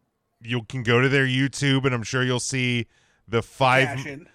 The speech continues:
Speaker 1: the five, yeah, you'll see the cash in. I'm sure you'll see the five most important minutes after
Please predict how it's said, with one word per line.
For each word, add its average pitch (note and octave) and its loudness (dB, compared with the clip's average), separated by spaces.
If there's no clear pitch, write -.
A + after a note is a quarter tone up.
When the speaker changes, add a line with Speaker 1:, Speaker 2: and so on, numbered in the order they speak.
Speaker 1:
the A#2 -4
five, C3+ 2
yeah, A#2+ -2
you'll A2+ -4
see B2 -6
the A#2+ -4
cash C#3 0
in. C#3 -2
I'm C#3+ -10
sure C3 -4
you'll B2 0
see B2+ -4
the A#2 -2
five B2+ 0
most C3 -2
important B2 -4
minutes B2 -4
after C3+ 0